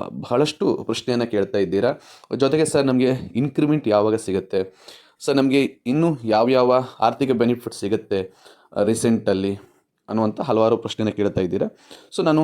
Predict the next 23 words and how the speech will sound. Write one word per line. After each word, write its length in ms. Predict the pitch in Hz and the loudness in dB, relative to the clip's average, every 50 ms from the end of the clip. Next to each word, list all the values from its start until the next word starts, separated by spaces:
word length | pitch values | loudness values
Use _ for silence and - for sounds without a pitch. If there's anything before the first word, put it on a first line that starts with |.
| 151 127 117 | 0 -2 -4
ಜಿ 140 | 107 120 160 | -4 -2 -2
ಪಿ 120 | 160 170 170 | 0 0 0
ಎಸ್ 140 | 160 156 | 0 0
ಟಿ 120 | 160 - 139 | 0 0 0
ಆರ್ 80 | 127 | 0
ಶಿಕ್ಷಕರು 400 | 120 120 110 - 123 113 135 135 | 0 -2 -4 -2 -2 0 2 2
ಯಾರು 180 | 113 110 107 110 | 2 4 4 2
ಹೊಸದಾಗಿ 400 | 107 110 - - - 123 123 123 | 0 0 -2 -2 -2 0 2 2
ನೇಮಕ 300 | 113 104 104 104 - - - - | 2 2 0 -2 -4 -4 -4 -2
ಆಗಿದ್ದಾರೆ 400 | 101 104 104 87 90 90 104 160 - - - - - - - _ | 0 0 0 0 0 0 0 0 -2 -6 -14 -18 -20 -20 -10 _
ಅವರೆಲ್ಲರಿಗೋಸ್ಕರ 880 | - 104 113 110 110 127 151 170 185 185 185 180 127 - - - 98 82 82 - - _ _ _ _ _ _ - - - | 0 2 4 4 4 4 4 4 4 4 4 2 0 0 -2 -4 -4 -4 -6 -8 -16 _ _ _ _ _ _ -20 -10 -4
ಈ 80 | 110 120 | 0 0
ವಿಡಿಯೋದಲ್ಲಿ 420 | 123 123 120 120 110 107 107 131 | 2 4 4 2 2 2 2 2
ನಿಮಗೆ 300 | 151 131 113 110 110 110 110 110 - - - - - - _ _ _ _ _ _ - | 2 2 2 2 2 2 0 0 -4 -12 -20 -20 -20 -20 _ _ _ _ _ _ -6
ಒಟ್ಟು 260 | 110 117 - - 135 135 127 - - | -6 -4 -2 0 0 0 0 0 -2
ಮೂರು 420 | 101 101 113 139 180 202 202 208 170 | 0 2 4 4 4 4 4 4 4
ರೀತಿಯ 340 | 139 143 139 - 127 117 120 123 135 143 - - - - _ _ _ - | 2 2 2 2 2 2 4 2 2 -2 -6 -12 -20 -20 _ _ _ -4
ನಿಮ್ಮ 220 | 117 117 117 120 120 120 123 131 127 - _ _ _ - 101 104 | -2 2 2 4 4 2 2 0 -4 -10 _ _ _ -2 0 2
ವೇತನ 320 | 127 151 160 165 170 165 | 2 2 2 2 0 0
ಹೆಚ್ಚಳಕ್ಕೆ 520 | 156 127 131 123 - - 123 120 123 - 117 | 0 0 -2 -2 -2 0 0 0 0 -2 -4
ಸಂಬಂಧಪಟ್ಟಂತೆ 600 | - 98 104 104 101 - 98 104 101 101 - 165 | -4 -2 -2 -2 -2 -2 -2 -2 -2 -2 -2 -2
ಮಾಹಿತಿಯನ್ನು 520 | 135 104 98 104 110 110 - 107 104 104 | -2 -2 -2 -4 -4 -4 -4 -4 -4 -4
ಕೊಡ್ತೀನಿ. 340 | - 98 92 - - 98 147 | -4 -6 -6 -4 -2 -2 -2